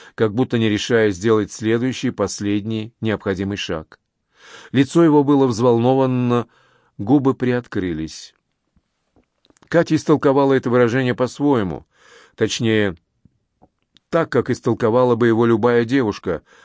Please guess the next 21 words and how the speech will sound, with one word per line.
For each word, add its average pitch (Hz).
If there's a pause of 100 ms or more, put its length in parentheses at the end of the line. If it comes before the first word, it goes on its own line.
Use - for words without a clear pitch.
(260)
оказавшаяся 98
на 92
её 95
месте. - (1300)
Она 151
закрыла 156
глаза 104 (360)
и 131
приподнялась 127
на 131
цыпочки, 101 (360)
протянув 131
к -
нему 120 (1400)
запрокинутое, 120 (200)
ждущее 110
лицо. 90 (1160)
Катя 98
ждала 90
и 127
ждала, 101